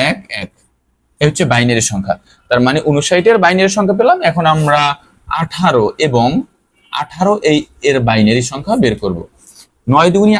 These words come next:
আঠারো, ভাগশেষ জিরো, দুই, চার দুগুণী আট, ভাগশেষ এক, দুই, দুই দুগুণী চার, ভাগশেষ জিরো, দুই অক্ষে দুই, ভাগশেষ জিরো, দুই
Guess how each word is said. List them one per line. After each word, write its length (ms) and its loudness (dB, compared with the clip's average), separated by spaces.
আঠারো, 260 0
ভাগশেষ 340 0
জিরো, 200 2
দুই, 320 2
চার 240 -2
দুগুণী 260 2
আট, 100 -4
ভাগশেষ 380 -4
এক, 80 -4
দুই, 240 2
দুই 160 2
দুগুণী 260 0
চার, 260 -2
ভাগশেষ 420 -4
জিরো, 240 4
দুই 280 2
অক্ষে 300 -4
দুই, 180 2
ভাগশেষ 420 -4
জিরো, 220 4
দুই 380 2